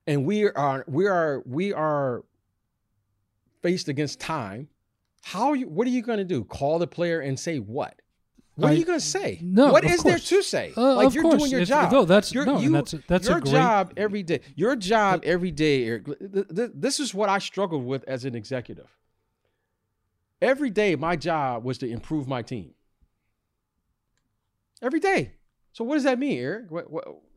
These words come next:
Speaker 1: that means either that player is gonna be better, or I gotta find better players to get the results that I'm trying to get. So, Eric, if you're not trying to trade your players every single day, you're not doing your job.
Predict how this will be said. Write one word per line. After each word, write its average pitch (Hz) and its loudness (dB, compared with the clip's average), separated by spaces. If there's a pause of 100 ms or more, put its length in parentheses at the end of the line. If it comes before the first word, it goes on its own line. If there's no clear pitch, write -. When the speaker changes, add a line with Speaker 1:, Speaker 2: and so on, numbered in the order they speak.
(540)
Speaker 1:
that 185 2
means 196 4
either 147 2
that 151 2
player 226 6
is 156 0
gonna 151 0
be 123 -4 (200)
better, 113 -6 (260)
or 170 4
I 185 6
gotta 190 4
find 156 -2
better 151 2
players 147 0
to 135 -6
get 143 -4
the 139 -4
results 123 -2
that 127 -2
I'm 143 0
trying 139 -4
to 131 -4
get. 190 -4 (400)
So, 185 -4
Eric, 196 2
if 147 -2
you're 226 -2
not 294 0
trying 233 -2
to 143 -4
trade 214 -4
your 180 -4
players 151 -6 (160)
every 185 0
single 160 -4
day, 107 -8 (2250)
you're 143 -4
not 226 0
doing 185 0
your 151 -2
job. 123 -4